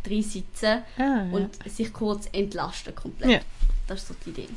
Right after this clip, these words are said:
Speaker 1: Aber jetzt bei dem ist es nicht nötig, also da hat man genug Möglichkeiten, zum mal eine Pause zu machen. Wenn man dann da oben ankommt, äh, hat man zuerst mal nach links einen Blick auf, äh, Felswände, wo dann wirklich Leute am Klettern sind. Also bei uns sind sie auch gerade dran gewesen,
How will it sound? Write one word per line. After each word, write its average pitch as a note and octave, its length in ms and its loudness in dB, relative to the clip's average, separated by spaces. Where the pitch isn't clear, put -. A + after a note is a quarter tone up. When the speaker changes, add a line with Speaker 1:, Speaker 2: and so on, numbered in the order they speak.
Speaker 1:
Aber G#3+ 120 0
jetzt G#3+ 140 -2
bei A3+ 80 0
dem A3 220 6
ist G#3+ 120 0
es G3 120 10
nicht F#3+ 180 4
nötig, F3+ 380 -2
also F3+ 160 -8
da F3+ 120 -8
hat F#3 160 -8
man F3+ 160 -8
genug F#3+ 320 -2
Möglichkeiten, F3+ 520 -6
zum F3 140 -10
mal D#3+ 100 -12
eine - 80 -16
Pause - 320 -14
zu - 60 -16
machen. G#3+ 140 -18
Wenn A#3+ 100 2
man B3+ 80 4
dann B3 140 6
da B3+ 80 6
oben B3+ 80 0
ankommt, C4+ 960 2
äh, G#3+ 280 4
hat A3+ 160 -2
man A#3 120 -2
zuerst B3+ 280 0
mal B3 120 0
nach G#3 120 2
links C4 360 0
einen G#3+ 100 2
Blick A3+ 320 -4
auf, G#3 400 -6
äh, F#3 120 -4
Felswände, G#3 760 0
wo G3 80 0
dann G3+ 180 2
wirklich A3+ 300 0
Leute G#3+ 200 -2
am F#3 180 -4
Klettern B3+ 460 -6
sind. C4+ 180 -4
Also G#3+ 160 -4
bei G3+ 60 -6
uns A3 160 -6
sind G#3 140 -4
sie - 80 -12
auch G#3 160 -4
gerade G#3+ 200 -6
dran G3 260 -4
gewesen, G#3+ 400 -6